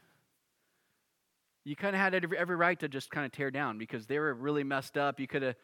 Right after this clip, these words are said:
just told them, 'Just stop, stop it. Just don't. Maybe you should do something different.'" Like, maybe we, maybe,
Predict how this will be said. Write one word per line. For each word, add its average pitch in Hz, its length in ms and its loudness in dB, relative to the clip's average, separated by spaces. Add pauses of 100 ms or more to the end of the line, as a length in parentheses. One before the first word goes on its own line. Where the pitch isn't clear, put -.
(500)
just 147 180 -4
told 151 220 0
them, 147 260 2
'Just 156 220 -6
stop, 143 460 -2
stop - 380 -4
it. 104 180 -4 (680)
Just 135 260 -6
don't. 110 300 -4 (840)
Maybe 135 280 -4
you 139 100 0
should 123 220 -8
do 120 100 -6
something 101 320 -8
different.'" 90 320 -14 (400)
Like, 101 160 -6 (420)
maybe 147 320 2
we, 147 260 -2
maybe, 143 360 0